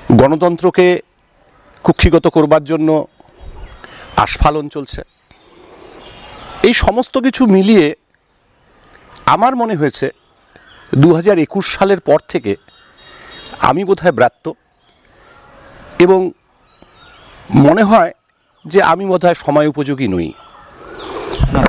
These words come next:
Speaker 2: দল, দল কি আপনাকে গুরুত্ব দিচ্ছে না?
Speaker 1: গুরুত্ব প্রশ্নটা হচ্ছে রাজনৈতিক কর্মী হিসাবে, আহ, একটা গুরুত্বের তো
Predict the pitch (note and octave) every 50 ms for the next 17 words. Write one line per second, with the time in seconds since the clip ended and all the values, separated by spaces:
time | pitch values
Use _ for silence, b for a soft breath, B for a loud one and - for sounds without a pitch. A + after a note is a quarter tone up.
0 | - - B2+ D3+ E3+ F3 - - - - - A#2 A2 C3+ B2+ D3 D#3+ D#3 - F#3
1 | F#3 F3 - F3+ F3+ - F3+ D3+ D3+ D#3 E3 - - F#3 D#3 E3 - - - E3+
2 | C#3+ G#2+ F#2 - - - - - - - - - - - - - - - - -
3 | - - - - - C#3 A2 - F#3 G#3 A3+ - - _ _ _ _ - B3 B3
4 | A#3+ A#3+ A#3+ A#3+ A#3+ A#3+ - - A3+ G#3+ - - A#3 A3+ B3 G#3+ A3+ A#3+ - B3
5 | A#3 A3+ G#3+ G#3+ F3+ F#3 A3+ A3 - A#3 - - G#3 G#3+ G#3+ G3+ A3+ G#3+ A3+ A3
6 | - - A#3+ A3+ G#3 A3+ A#3 A#3 A3+ G#3 - _ _ _ - - - - - -
7 | _ _ _ - - - A3 G#3+ A3+ - - - _ - A3+ F#3 E3+ G3+ G#3+ -
8 | - A#3 G#3+ - -